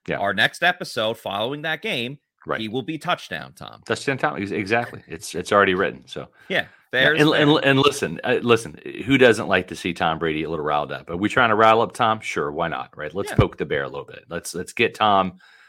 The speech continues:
Speaker 1: pissed off at Pewter Report so he can go have a good game, because at that, that's kind of been the trend
Speaker 2: Work for
Speaker 1: <laughs> this
Speaker 2: Devin White.
Speaker 1: year. Yeah. Work for Devin White, work for Carlton Davis, and,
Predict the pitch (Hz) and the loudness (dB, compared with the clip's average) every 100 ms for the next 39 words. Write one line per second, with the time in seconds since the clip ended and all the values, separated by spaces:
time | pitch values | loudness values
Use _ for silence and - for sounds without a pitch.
0 | _ - 107 113 98 95 90 - 90 90 | _ 0 2 4 4 4 -2 -4 -2 -2
1 | 85 85 87 87 - 90 85 85 - 78 | -2 0 0 0 -4 -2 -2 -4 -6 -8
2 | 76 76 73 73 73 73 71 71 - 78 | -6 -6 -8 -12 -12 -10 -12 -12 -10 -10
3 | - 82 76 - 127 - _ _ _ - | -8 -10 -10 -12 -18 -18 _ _ _ -12
4 | - 82 - 113 92 98 90 - 82 160 | -8 -8 0 2 4 2 0 -4 0 2
5 | 147 180 151 170 156 123 165 120 - - | 2 0 2 2 0 -2 0 0 0 -4
6 | - - 101 - - 143 - - - 139 | -6 -20 -16 -16 -12 -14 -14 -20 -4 2
7 | 151 151 120 135 131 120 123 151 117 117 | 4 4 6 4 6 6 6 6 6 4
8 | 104 - 123 117 110 110 113 143 - 85 | 0 2 2 2 2 4 4 2 -2 -6